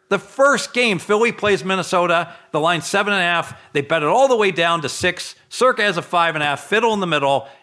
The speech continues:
Kirk Cousins and company go in the back door, and they lose by six. And every, everyone, everybody wins. Of course, everybody doesn't win, but everybody that's really dialed in and paying attention and is maniacal about paying attention to all these spreads wins on.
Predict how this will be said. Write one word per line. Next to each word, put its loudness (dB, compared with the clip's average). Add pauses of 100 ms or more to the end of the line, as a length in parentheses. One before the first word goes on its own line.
Kirk -4
Cousins -2
and -6
company -4
go 0
in -2
the -2
back -2
door, -2 (240)
and -6
they -2
lose 2
by -2
six. -4
And -6
every, -2
everyone, -2 (220)
everybody -4
wins. -8
Of -16
course, -6
everybody 0
doesn't -4
win, -4 (280)
but -4
everybody 0
that's -4
really 0
dialed -2
in 2
and -6
paying -4
attention -4 (160)
and -6
is -8
maniacal 0
about -2
paying -4
attention -6
to -2
all -2
these -8
spreads -4
wins -8 (380)
on. -2